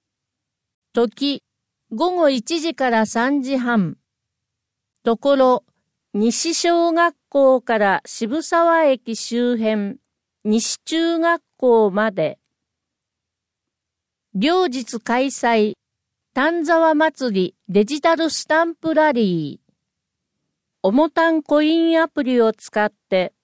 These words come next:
渋沢駅周辺の商店会を巡り、スタンプを三つ集めると、抽選で景品が当たります。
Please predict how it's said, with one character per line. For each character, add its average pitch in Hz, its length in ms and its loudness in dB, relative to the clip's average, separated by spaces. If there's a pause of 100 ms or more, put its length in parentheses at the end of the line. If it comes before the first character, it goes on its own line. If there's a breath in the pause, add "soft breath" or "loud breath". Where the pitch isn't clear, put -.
(120)
渋 254 380 -6
沢 339 420 2
駅 247 280 0
周 302 360 -4
辺 294 340 0
の 254 260 -2 (100)
商 339 380 0
店 339 340 -2
会 247 340 2
を 220 160 4
巡 196 340 2
り、 185 240 -2 (460)
ス - 160 -12
タ 349 200 2
ン 339 120 -6
プ 262 220 0
を 240 100 4
三 226 320 0
つ - 140 -8 (200)
集 311 140 -6
め 294 160 4
る 262 140 -2
と、 180 340 -2 (320)
抽 330 260 -2
選 330 380 -2
で 302 160 2
景 320 380 -2
品 302 360 -2
が 262 260 0
当 233 60 -12
た 226 140 0
り 196 140 2
ま 180 180 0
す。 - 360 -14